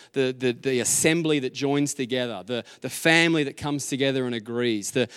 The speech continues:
the family that comes together and becomes healthy and whole and functioning in all areas of life, not having one good year and then a bad year, not having one good week and then a bad week, not having one good month and then a bad week.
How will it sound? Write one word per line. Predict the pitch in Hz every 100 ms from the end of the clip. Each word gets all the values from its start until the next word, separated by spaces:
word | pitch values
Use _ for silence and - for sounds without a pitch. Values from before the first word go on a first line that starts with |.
| -
the | 139
family | - 165 170 165
that | 147
comes | 160 151 -
together | 131 143 143 110 - -
and | 143 139
becomes | 139 143 123
healthy | 147 151 139 139
and | 127
whole | 120 151 143 135 123
and |
functioning | 120 - 147 - 147 131 - - -
in | 139
all | 160 156 151
areas | 151 143 139 123
of | 110
life, | 127 127 110
not | 139 170
having | 160 165 151
one | 139 151 160 139
good | 147 139
year | 127 135 113 82 _ _ _ _ _ _ _ _
and | - 147
then | 147
a |
bad | 135 139 135 131
year, | 117 90 - _ _ _ _ -
not | 180
having | 175 185 165
one | 160 170 170
good | 165 139
week | 151 139 -
and | 147
then | 143 139
a |
bad | 127 135 131 120
week, | 107 - _ _ _ -
not | 180
having | 175 185 165
one | 165 180
good | 165 170
month | 151 156 143 151
and | 147
then | 143
a |
bad | 127 139 139 139
week. | 131 101